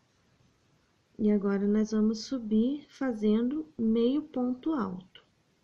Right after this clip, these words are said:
Duas correntinhas. No próximo ponto, você vai fazer dois meio pontos altos juntos.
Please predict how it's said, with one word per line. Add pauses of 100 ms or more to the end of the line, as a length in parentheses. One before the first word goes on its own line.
(720)
Duas
correntinhas. (1300)
No
próximo
ponto,
você
vai
fazer (240)
dois
meio
pontos
altos
juntos.